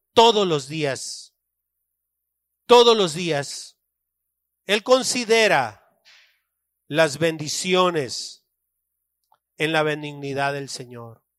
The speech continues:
Siempre. Mis amados hermanos, cada uno de nosotros debemos buscar día a día alimentarnos de esa palabra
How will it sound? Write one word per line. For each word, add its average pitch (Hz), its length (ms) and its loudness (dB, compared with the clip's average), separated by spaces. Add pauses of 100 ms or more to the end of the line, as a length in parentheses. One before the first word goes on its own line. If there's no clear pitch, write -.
(440)
Siempre. 123 680 -10 (840)
Mis 156 220 -4
amados 156 500 0
hermanos, 143 800 -10 (560)
cada 202 320 0
uno 202 320 -4
de 185 100 -2
nosotros 151 920 -10 (340)
debemos 160 720 -6
buscar 156 720 -6
día 151 260 -6
a 131 60 -6
día 127 460 -14 (1040)
alimentarnos 147 960 -2
de 135 180 -6
esa 139 300 -8
palabra 127 720 -6